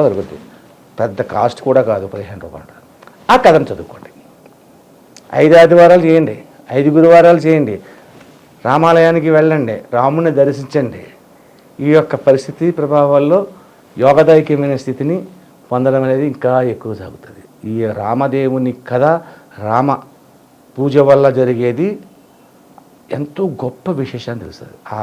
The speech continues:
రామదేవుని కథ వింటేనే మనకు అర్థమైపోతుంది. అందులో నారాయణ భట్లు, నాగం భట్లు అనే పేర్లు ఉంటాయి,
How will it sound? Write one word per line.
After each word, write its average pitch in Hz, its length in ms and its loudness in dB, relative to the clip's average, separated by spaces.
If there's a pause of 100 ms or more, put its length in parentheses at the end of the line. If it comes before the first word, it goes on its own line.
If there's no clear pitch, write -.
(160)
రామదేవుని 143 600 -2 (140)
కథ 107 140 -6 (160)
వింటేనే 151 480 2 (920)
మనకు 147 200 -2
అర్థమైపోతుంది. 117 540 -8
అందులో 117 200 -2 (120)
నారాయణ 113 440 -4
భట్లు, 107 240 -8 (120)
నాగం 110 300 -8
భట్లు 110 280 -12 (300)
అనే 135 140 -6 (460)
పేర్లు 143 300 2
ఉంటాయి, 151 200 0